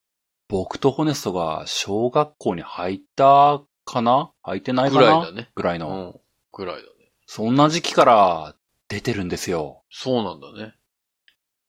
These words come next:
Speaker 1: 波のことじゃないですよ。別にこう、昔に出たっていう、その開発、発売された時期が古いのは別に不思議じゃないですけども、三十年間ずっ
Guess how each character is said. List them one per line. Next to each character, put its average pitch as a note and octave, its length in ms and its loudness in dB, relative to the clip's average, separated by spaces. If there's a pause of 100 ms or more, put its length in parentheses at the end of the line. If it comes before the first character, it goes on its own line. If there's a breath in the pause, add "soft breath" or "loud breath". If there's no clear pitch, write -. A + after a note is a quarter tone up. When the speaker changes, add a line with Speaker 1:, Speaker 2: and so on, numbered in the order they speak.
(260)
Speaker 1:
波 E3 300 4
の C4 140 4
こ C4+ 100 -2
と C4+ 100 -2
じ G#3+ 80 2
ゃ C#3+ 40 2
な B2 100 0
い A#2 40 -2
で G3 60 -4
す - 80 -10
よ。 F#2 60 -10
別 D3+ 180 -2
に A#3 60 -2
こ G#3+ 560 8
う、 - 80 -10 (300)
昔 G#3+ 460 2
に A#3+ 120 6
出 A#3+ 100 0
た E3 120 6
っ - 120 -12
て - 100 -8
い G2 40 -4
う、 F2+ 60 -6
そ G#2 100 -10
の G#2 100 -4
開 G3 220 4
発、 A3 600 -2
発 - 300 -2
売 G3+ 160 2
さ G3+ 120 0
れ F#3+ 80 -4
た F3+ 400 2
時 E3+ 160 -6
期 C#3+ 120 -6
が G2+ 100 2
古 G#2+ 200 -2
い G2 40 -4
の F2+ 60 -6
は D#2+ 60 -6
別 F2+ 180 -10
に F#2+ 80 -10
不 - 40 -12
思 - 100 -8
議 A2+ 60 -10
じ G#2+ 60 -10
ゃ - 20 -10
な F2 60 -12
い - 20 -14
で - 20 -14
す - 80 -20
け F2 60 -20
ど E2 60 -18
も、 E2+ 60 -18
三 G3 280 -2
十 A#3+ 120 -2 (340)
年 A3+ 140 0
間 F#2+ 340 -4 (420 soft breath)
ず G#2+ 280 -6
っ - 40 -8